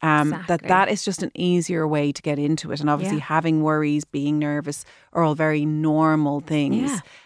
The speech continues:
Speaker 1: And we can, we can do these hard things. Tricky things happen. I've felt it going to work in a new job. I've gone to school. I know how you are, how you feel. Um,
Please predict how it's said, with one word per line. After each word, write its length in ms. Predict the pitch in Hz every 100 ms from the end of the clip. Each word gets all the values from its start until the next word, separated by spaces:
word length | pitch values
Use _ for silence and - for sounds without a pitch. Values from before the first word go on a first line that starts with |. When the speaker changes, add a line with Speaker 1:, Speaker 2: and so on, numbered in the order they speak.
| _ -
Speaker 1:
And 340 | 170 165 156
we 200 | - 175
can, 300 | 165 190 170 -
we 100 | 180
can 140 | 170 175
do 460 | 156 170 175 175 - _ _
these 220 | 170 175
hard 260 | 165 170 175
things. 480 | 180 196 254 151 -
Tricky 360 | - 196 214
things 340 | 185 180 175 170
happen. 480 | 170 170 175 170 165 - - _ -
I've 180 | 170
felt 240 | 160 175 170
it 60 |
going 200 | 170 165
to 100 | 160 170
work 360 | 165 170 -
in 60 | 170
a 60 |
new 220 | 165 165 160
job. 500 | 175 160 160 160 - _
I've 320 | - 156 160
gone 220 | - 170 165
to 60 |
school. 360 | - 170 160 156
I 80 | 147
know 260 | 151 156 -
how 140 | 160
you 240 | 156 147 147
are, 360 | 147 156 151 - - - -
how 100 | 160
you 160 | 147
feel. 640 | - 180 170 170 165 160 - - _ _
Um, 540 | 160 151 151 151 147